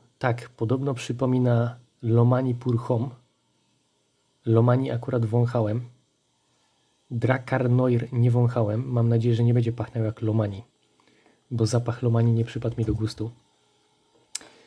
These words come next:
Ktoś tam pisze, że ma nutkę z lat osiemdziesiątych.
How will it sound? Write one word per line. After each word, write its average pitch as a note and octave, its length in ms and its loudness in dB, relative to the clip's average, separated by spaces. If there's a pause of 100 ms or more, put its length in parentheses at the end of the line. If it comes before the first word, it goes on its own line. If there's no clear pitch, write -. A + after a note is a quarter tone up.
(240)
Ktoś C3 140 2
tam C3+ 140 0
pisze, C3 240 0
że B2+ 100 2
ma B2+ 120 4
nutkę B2+ 480 0
z A2+ 160 -2
lat B2 160 -2
osiemdziesiątych. A#2+ 840 -2